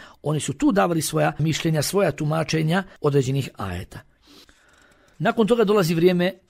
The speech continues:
tabiina. Dakle, doba Allahov poslanika, sa selem, šta smo o tome rekli? Evo ga.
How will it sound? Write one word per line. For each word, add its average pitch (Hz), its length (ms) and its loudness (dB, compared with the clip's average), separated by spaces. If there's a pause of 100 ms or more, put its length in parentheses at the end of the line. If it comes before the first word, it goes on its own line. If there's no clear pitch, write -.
tabiina. 147 600 0 (720)
Dakle, 139 220 -2
doba 170 180 4
Allahov 165 280 2
poslanika, 175 500 -2
sa - 140 0
selem, 233 240 -2
šta 214 120 -4
smo 220 120 -4
o 196 40 -4
tome 202 200 0
rekli? 240 360 0
Evo 147 200 -2
ga. 120 160 -6